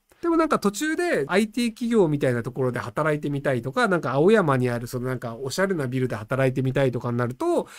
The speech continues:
面接通さなきゃいけないんですけど、面接通る時ってやっぱり大卒の方が受かりやすいんですよね。なので、自分の選択肢として、まあ、その、一生今の仕事で行くんだ。で、今働いてるところが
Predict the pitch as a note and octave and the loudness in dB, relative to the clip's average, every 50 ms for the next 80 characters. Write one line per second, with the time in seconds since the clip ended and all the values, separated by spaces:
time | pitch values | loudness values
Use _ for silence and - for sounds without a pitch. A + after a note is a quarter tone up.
0 | - - D#3+ G3+ A#3 A#3 C4+ B3 - - B3+ B3+ G#3+ B3 C4 A#3+ F#3+ D3+ C3+ C#3+ | -4 0 2 2 2 0 -2 -6 -6 -6 -4 -4 -2 0 0 -2 -2 -2 -2 -2
1 | C3 B2 A2+ B2+ C3 C#3 E3+ A#3+ C#4+ D4 D4 D#4 D#4 - - F4 E4+ D4 - D#3 | -2 -2 0 0 0 2 4 4 2 2 -2 -4 -4 -2 -2 -2 -2 -2 -2 -6
2 | C3+ C3+ B2 - _ - A3 F#3+ E3+ G#3+ A3+ - - G4+ F4+ A#3 D3+ F3+ G#3+ B3+ | -6 -6 -8 -8 _ 0 0 0 0 0 -4 -4 -2 0 0 0 0 0 0 0
3 | B3 - C#4+ D4 - D4 C#4+ B3 C#4 C#4 F3 C3+ B2+ C3 - A3+ B3 C4+ C#4+ C#4 | -2 -4 -8 -6 -4 -2 0 0 0 0 0 -2 -4 -2 -2 -2 0 0 0 0
4 | - - C#4 C4 F#3+ - A#2 G#2 A2 F#2 - _ _ _ _ _ - C4 C4+ C4+ | 0 0 -2 -4 -4 -4 -6 -8 -8 -10 -12 _ _ _ _ _ -8 -6 -4 -4
5 | B3+ A#3 A3 G3+ F3+ E3+ D#3+ E3+ G#3 A#3 E4+ F4 F#4 F#4 - - C#4 E4 E4 F#4+ | -2 0 0 0 0 0 0 -2 -2 0 0 0 0 0 0 0 -2 -4 -2 -2
6 | F#4+ F#4 - - - G3+ - - - A3+ F#3+ F#3+ G#3+ F#3 C3+ - D#3 C3+ B2+ B2+ | -4 -4 -4 -6 -4 -4 -4 -2 0 0 0 2 2 0 0 0 -2 -2 -2 -4
7 | - G3 - - - F4 F4 F4+ F#4+ F4 D4 G#3+ - F#3+ F#3+ F3+ G3 F#3+ G3+ G3 | -4 -4 -4 -2 0 0 2 2 2 2 0 -2 -2 -2 -4 -2 -2 -2 -2 -2
8 | F#3+ - - F#3+ - A#3+ B3 A#3 F#3+ E3 D#3 G3 C4+ A3 - - C#4+ F#4 F4+ E4 | -2 -4 -6 -8 -4 -2 0 2 2 2 2 2 0 -2 -2 0 0 0 0 0
9 | - - F3 - - G3 F#3+ G3+ G3+ G3+ G3+ G3+ F#3+ F#3 F#3 G3 F3+ G3+ F#3 D#3+ | -2 -4 -6 -4 -4 -2 0 2 0 2 2 0 0 0 0 -4 -2 0 0 0
10 | C#3+ G3+ G3 - | 2 0 0 -2